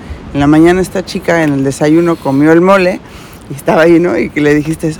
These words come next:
"A ver, ¿cómo te, cómo te parece que te gustó el mole?". "No sé", decía, "sigo analizando el, los sabores o si me gustó o no".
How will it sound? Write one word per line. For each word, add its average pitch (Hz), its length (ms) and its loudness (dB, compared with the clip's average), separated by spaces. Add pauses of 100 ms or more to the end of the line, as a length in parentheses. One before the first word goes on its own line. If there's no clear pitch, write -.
"A 208 80 -12
ver, 233 220 -8 (260)
¿cómo 247 200 -4
te, 180 200 -8 (160)
cómo 233 200 -8
te 170 440 -8
parece 151 240 -14
que - 140 -14 (460)
te 233 80 0
gustó 208 260 0
el 254 80 2
mole?". 220 420 0 (640)
"No 262 260 0
sé", 285 240 -2
decía, 180 380 -2 (200)
"sigo 254 240 -4
analizando 185 800 0
el, 165 200 -4
los 147 160 -6
sabores 156 480 -6
o 139 80 -12
si 143 140 -8
me 147 120 2
gustó 156 380 0
o 185 80 4
no". 160 220 0